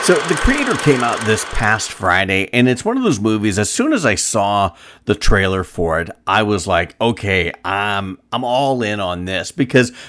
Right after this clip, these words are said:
you have a lot of things going for it. One, it's a sci-fi film, and outside of, eh, things like Dune,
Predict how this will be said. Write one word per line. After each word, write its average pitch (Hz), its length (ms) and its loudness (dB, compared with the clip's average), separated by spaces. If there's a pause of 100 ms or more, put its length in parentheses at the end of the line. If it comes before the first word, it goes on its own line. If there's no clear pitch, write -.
you 151 140 4
have 233 240 4
a 170 60 6
lot 113 400 4
of 107 120 2
things 98 360 0
going 90 380 -2
for 87 220 0
it. 80 80 -4
One, 147 460 4
it's - 160 0
a 113 60 -4
sci-fi 104 760 -2
film, 71 480 -8 (400)
and 139 360 4 (120)
outside 123 720 0
of, 107 400 -2
eh, - 280 -2
things 160 260 -2
like 101 280 -4
Dune, 107 520 -4